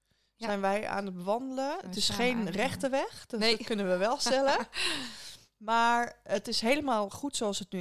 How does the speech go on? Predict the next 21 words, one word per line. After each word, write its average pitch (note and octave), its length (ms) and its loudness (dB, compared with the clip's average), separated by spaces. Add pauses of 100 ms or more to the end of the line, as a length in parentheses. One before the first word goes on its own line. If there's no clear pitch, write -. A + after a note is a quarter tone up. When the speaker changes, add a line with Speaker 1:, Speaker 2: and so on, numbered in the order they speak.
(100)
Speaker 2:
is, D#4 160 -2
Speaker 1:
Ja. - 60 -2
Speaker 2:
want G#3 360 -2
de F#3+ 60 -6
ontwikkeling G#3 520 -2
waar G3 240 4
we G3+ 60 -2
nu G3+ 60 0
Speaker 1:
Absoluut. B3 160 -4
Speaker 2:
in G#3+ 80 0
zitten F#3+ 340 -2
is, - 460 -4
ehm, F3 680 -2
ja, D#3+ 340 0
dat, D#3+ 300 -12
dat - 280 -10
is F3+ 180 -6
echt - 360 -10
ongelooflijk. G#3 640 -2
Speaker 1:
Ongekend. - 380 -2 (1000)
Speaker 2:
Maar, G3+ 680 2